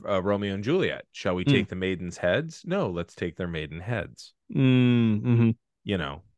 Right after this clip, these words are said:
Speaker 1: Uh, and, and, you know, again, the, it's Shakespeare. Like I said, he did
Speaker 2: Yeah.
Speaker 1: three thousand of them through
Speaker 2: Yeah.
Speaker 1: his writings. So
Speaker 2: Um,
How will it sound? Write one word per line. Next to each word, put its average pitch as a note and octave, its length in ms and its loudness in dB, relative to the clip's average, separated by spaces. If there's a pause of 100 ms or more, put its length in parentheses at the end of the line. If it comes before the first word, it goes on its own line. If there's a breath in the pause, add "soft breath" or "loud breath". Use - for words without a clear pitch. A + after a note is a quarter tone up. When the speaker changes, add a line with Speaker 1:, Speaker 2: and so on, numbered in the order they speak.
(280)
Speaker 1:
Uh, E2+ 560 0 (100)
and, G2 320 -2
and, D#3+ 240 0
you G3+ 60 0
know, F#2 140 -2
again, F#2+ 240 -4
the, A2+ 80 0
it's C3+ 440 -2
Shakespeare. F2 360 -4
Like A#2+ 220 2
I A#2 60 2
said, F#2 160 -6
he A#2+ 140 -2
did B2+ 220 2
Speaker 2:
Yeah. - 60 -16
Speaker 1:
three B2 160 2
thousand F2+ 440 2
of D2+ 160 -6
them C#2+ 200 -10 (240)
through A2+ 200 0
Speaker 2:
Yeah. A2+ 100 6
Speaker 1:
his D#2+ 120 -4
writings. C#2 560 -8
So - 380 -10
Speaker 2:
Um, G#2 680 8